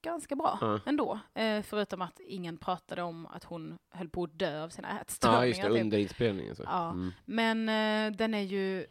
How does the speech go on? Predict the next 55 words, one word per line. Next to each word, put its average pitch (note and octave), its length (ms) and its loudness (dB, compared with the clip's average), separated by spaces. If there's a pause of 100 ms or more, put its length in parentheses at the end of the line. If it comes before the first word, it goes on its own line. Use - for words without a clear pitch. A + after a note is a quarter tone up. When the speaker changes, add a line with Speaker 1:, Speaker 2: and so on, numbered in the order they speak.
(120)
Speaker 1:
alltså, - 320 -8
den A3+ 160 -2
är A3+ 60 0
väldigt G#3+ 420 0
härlig B3 320 2
för - 80 -6
den G#3 80 -4
är G#3 40 -6
så G#3+ 120 -4
jävla F#3+ 520 -2
tramsig. A#3 680 -2
Speaker 2:
Mm. A#2+ 180 2
Speaker 1:
Samtidigt F3+ 460 -6
som F#3+ 160 -8
det F#3 60 -6
är E3+ 140 -4
en, D#3+ 280 -10
liksom, - 260 -12
advokatserie. - 1080 -10
Speaker 2:
Men F#3 80 -14
den D#3+ 100 8
är F3 40 8
också F3 140 6
ibland E3+ 320 6
supersorglig, D3+ 520 4
va? C2+ 160 4 (260)
Speaker 1:
Ja. F3+ 240 6
Speaker 2:
Jag C#3 100 10
minns D#3 200 6
att C3 80 0
mina B2+ 180 4
systrar B2+ 380 2
satt G2+ 140 -2
och A2 60 -2
grät. - 460 0 (120)
Speaker 1:
Ja, F#3 220 2 (120)
så F#3 340 -2
himla F3 240 -6
sorglig. B2 300 -2
Speaker 2:
Ja. A#2+ 60 0 (200)
Speaker 1:
Och - 240 0
jätteproblematisk. F3+ 920 -6
Och - 200 -2
ibland F#3 320 -2
bara F3+ 220 0
så - 120 -10
här, E3+ 120 -4
vad E3+ 180 -8
är D#3+ 180 -8
det D#3+ 60 -10
som A3 140 -8
händer F3+ 280 -8
för - 140 -10
jävla G3 260 -6
trams? - 580 -14